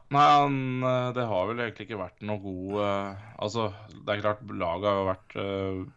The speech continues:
det har jo ikke vært så jævlig bra i perioden hans, men, eh, men det er, eh, båndlag når det gjelder det meste, da.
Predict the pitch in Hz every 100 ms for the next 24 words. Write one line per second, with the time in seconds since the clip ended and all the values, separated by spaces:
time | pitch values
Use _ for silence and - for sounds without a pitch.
0 | _ _ - 87 92 110 98 98 104 92
1 | 90 - 92 90 82 87 95 104 104 107
2 | 107 104 107 110 120 117 113 113 110 110
3 | 110 101 95 - - - - - - -
4 | - _ _ _ _ _ _ _ _ _
5 | - 135 135 117 127 165 175 170 160 151
6 | 139 - - - - 135 120 135 135 110
7 | 98 95 117 147 165 165 151 143 135 143
8 | 139 139 139 139 135 - - 220